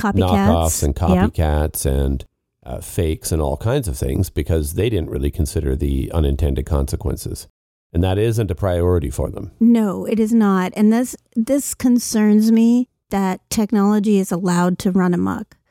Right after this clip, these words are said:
Speaker 2: Yeah, we, we spend a lot of time thinking about all of that with our product and how
Speaker 1: Mm-hmm.
Speaker 2: we build things and how is it going to work for people and what's,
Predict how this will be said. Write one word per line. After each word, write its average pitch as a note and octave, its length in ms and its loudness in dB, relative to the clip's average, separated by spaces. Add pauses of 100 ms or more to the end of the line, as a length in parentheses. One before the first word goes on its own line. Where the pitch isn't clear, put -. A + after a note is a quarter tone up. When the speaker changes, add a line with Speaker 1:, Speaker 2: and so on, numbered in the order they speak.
(220)
Speaker 2:
Yeah, G2+ 220 0
we, G2 240 0
we B2 200 0
spend C3 300 -2
a F2+ 40 -2
lot E2+ 220 0
of E2+ 80 -2
time F2 320 -2
thinking G2 440 -2
about C#2+ 420 -2 (260)
all G2 260 2
of E2+ 140 0
that D2 440 -2 (160)
with F#2 200 0
our D#2+ 300 0
product E2 580 -2
and D2 140 6
how - 160 6
Speaker 1:
Mm-hmm. - 80 4
Speaker 2:
we E2 120 2
build D2+ 340 -2
things D2+ 480 0
and C#2+ 160 0
how D#2+ 180 0
is D#2 120 2
it D#2+ 100 -2
going D#2 200 0
to D2+ 80 2
work D2+ 320 -2
for - 140 -4
people D2+ 420 0
and D2 120 2
what's, - 360 -6